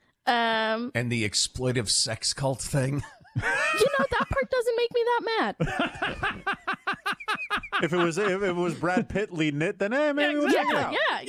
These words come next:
Speaker 3: Yeah, so
Speaker 1: I'd go
Speaker 3: in
Speaker 1: for it.
Speaker 3: general, in
Speaker 2: Hey,
Speaker 3: general, there you go.
Speaker 1: One hundred percent.
Speaker 2: You be quiet, Sean. <laughs>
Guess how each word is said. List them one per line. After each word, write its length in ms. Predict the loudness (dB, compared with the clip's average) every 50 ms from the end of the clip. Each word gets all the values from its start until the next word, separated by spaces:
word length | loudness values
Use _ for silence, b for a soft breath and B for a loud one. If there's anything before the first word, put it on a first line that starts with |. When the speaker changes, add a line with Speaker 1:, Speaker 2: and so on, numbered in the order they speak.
| 0
Speaker 3:
Yeah, 40 | 0
so 180 | 2 0 0 2
Speaker 1:
I'd 40 | 2
go 140 | 2 4 4
Speaker 3:
in 60 | 2
Speaker 1:
for 60 | 2 2 2
it. 20 | 2
Speaker 3:
general, 560 | 0 0 -2 -2 -2 0 0 0 0 -2 -2 -2
in 140 | 2 2 4
Speaker 2:
Hey, 260 | 4 4 4 2 2 0
Speaker 3:
general, 320 | -2 -2 -2 -2 -2 -2
there 80 | -2 -2
you 60 | 0
go. 160 | 0 2 2
Speaker 1:
One 140 | 4 2 4
hundred 380 | 2 2 2 2 2 0 0
percent. 400 | 0 -4 -4 -4 -4 -6 -6 -8 -14 _ _
Speaker 2:
You 220 | _ -2 -2 0 0
be 160 | 0 -2 -2
quiet, 500 | 0 0 0 2 2 2 0 -2 -2 -2
Sean. 480 | -2 0 0 2 2 2 2 0 -2 0
<laughs> 40 | 0